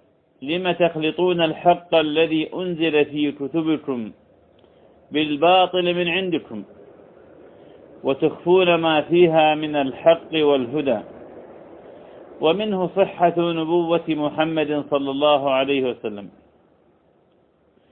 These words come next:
وأنتم تعلمون الحق من الباطل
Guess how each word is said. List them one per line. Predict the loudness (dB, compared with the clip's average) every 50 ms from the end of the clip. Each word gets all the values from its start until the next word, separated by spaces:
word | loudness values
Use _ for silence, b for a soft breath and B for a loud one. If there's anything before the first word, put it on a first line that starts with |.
| b b b b b b b _ -2
وأنتم | 2 4 6 6 4 2 0 -2 -4 -2
تعلمون | 2 4 4 4 4 4 2 0 0 -2 -4 -4 -2 -2
الحق | -2 -4 -4 -2 0 0 0 0 0 0 2
من | 2 2 0 -2 -4
الباطل | -4 -4 -2 2 4 4 4 4 4 2 -2 -4 -4 -6 -8